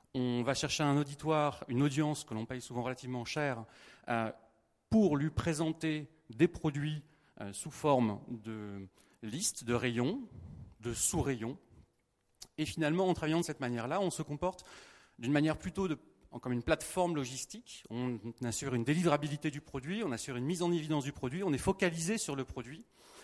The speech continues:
Mais est-ce qu'on est focalisé véritablement sur l'attente du consommateur qui vient visiter le site ? C'est moins sûr. On a des outils pour accompagner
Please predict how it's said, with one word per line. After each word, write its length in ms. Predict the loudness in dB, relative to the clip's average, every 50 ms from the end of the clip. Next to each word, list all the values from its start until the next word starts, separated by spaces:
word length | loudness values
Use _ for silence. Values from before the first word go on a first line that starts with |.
| -20 -20 -18 -6 -2
Mais 80 | 0
est-ce 140 | 2 2 4
qu'on 100 | 4 4
est 60 | 4
focalisé 500 | 4 2 0 0 0 -2 -2 0 0 0
véritablement 480 | 0 0 0 0 0 2 4 4 4 2
sur 200 | 2 0 -2 -2
l'attente 600 | 0 0 -2 0 2 2 4 4 2 -2 -6 -10
du 100 | -10 -8
consommateur 640 | -6 -6 -6 -4 -4 -6 -6 -6 -6 -6 -8 -8
qui 120 | -8 -12 -12
vient 380 | -8 0 2 4 4 4 4 0 -4 -10 -20 -20 -18 _ -6
visiter 320 | -6 -4 -4 -2 0 0
le 100 | 0 0
site ? 400 | 0 -2 -2 -4 -6 -8 -12 -12
C'est 180 | -10 -6 -4 -2
moins 160 | -2 -2 -2
sûr. 260 | -4 -4 -6 -8 -8 -10 _ _ _ _ _ _ _ _ _ _ _ _ _ _ _ _ -20 -10 -6
On 140 | -2 0 0
a 100 | 0 0
des 180 | -2 -4 -6
outils 220 | -6 -6 -6 -6 -4
pour 140 | -2 -2 -2
accompagner 520 | 0 -2 -4 -6 -6 -6 -6 -6 -8 -10